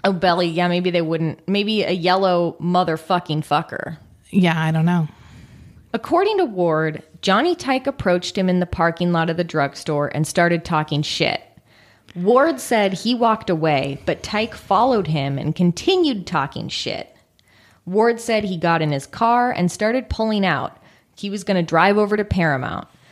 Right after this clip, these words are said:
Speaker 1: Tyke stepped in front of the car, and that's when Ward said he pulled out his gun and shot twice through the windshield.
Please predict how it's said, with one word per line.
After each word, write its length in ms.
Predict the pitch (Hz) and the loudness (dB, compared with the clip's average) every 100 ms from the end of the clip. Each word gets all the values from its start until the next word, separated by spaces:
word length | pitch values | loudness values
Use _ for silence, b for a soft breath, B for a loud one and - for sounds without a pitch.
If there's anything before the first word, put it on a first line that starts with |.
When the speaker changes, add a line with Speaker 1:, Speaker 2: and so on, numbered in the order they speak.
| b b b b | b b b b
Speaker 1:
Tyke 320 | - 285 320 | 0 0 0
stepped 320 | - 269 254 | -2 -2 0
in 100 | 233 | -2
front 220 | - 220 | 0 0
of 80 | 214 | 0
the 60 | 202 | -4
car, 500 | - 180 151 151 - | -2 0 2 0 -4
and 220 | 151 151 | -2 0
that's 340 | 180 220 - 269 | 2 0 -2 -4
when 160 | 269 | -2
Ward 340 | 202 180 180 180 | 2 2 2 0
said 180 | 180 156 | -6 -4
he 140 | 156 | -6
pulled 320 | - - 226 | -8 -4 0
out 160 | 247 254 | 2 2
his 120 | 240 | 0
gun 360 | - 170 165 165 | -2 0 2 0
and 200 | 143 147 | -2 -4
shot 400 | - 190 190 - | -2 0 -2 -4
twice 460 | - 185 160 156 | -2 0 0 -2
through 140 | - 160 | -8 -4
the 100 | 143 | -2
windshield. 720 | 147 151 147 120 113 - - | 0 0 -2 -6 -6 -8 -8